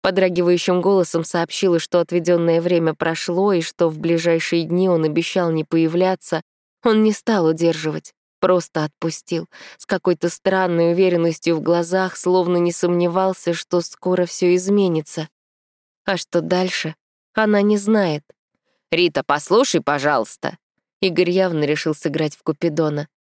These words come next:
«Я вижу, что тебе на него не плевать. Что бы ни случилось, поставь себя на его место и дай ему шанс». Хороший друг, Игорь. Жалко немного, что ему не расскажешь всего, что произошло.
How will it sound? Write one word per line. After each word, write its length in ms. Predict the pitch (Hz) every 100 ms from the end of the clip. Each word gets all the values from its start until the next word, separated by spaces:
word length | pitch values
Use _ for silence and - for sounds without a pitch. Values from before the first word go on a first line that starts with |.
| -
«Я 200 | 185 175
вижу, 300 | 175 220 175
что 200 | - 156
тебе 300 | - 143 175
на 80 | 170
него 300 | 151 147 160
не 160 | 160
плевать. 500 | 151 175 190 151 120 -
Что 400 | - - 196 185
бы 140 | 151
ни 140 | 147
случилось, 580 | 147 160 151 196 202 160
поставь 420 | - 151 - 170
себя 360 | - 175 180 170
на 160 | 147 147
его 180 | 151
место 420 | 170 151 139 - 139
и 300 | - 156 151
дай 440 | - 151 147 156
ему 340 | 139 135 139
шанс». 580 | 139 - 135 113 - - _ _ _ _ _ _
Хороший 480 | - 285 285 - 185
друг, 300 | 170 165 -
Игорь. 340 | 175 165 165 _ _ -
Жалко 420 | 208 208 196 196
немного, 440 | 190 196 196 180
что 160 | - 190
ему 160 | 185
не 140 | 185 185
расскажешь 560 | 185 - 190 185 185
всего, 420 | - - 196 190 196
что 220 | - 156
произошло. 760 | - 165 165 165 - 170 170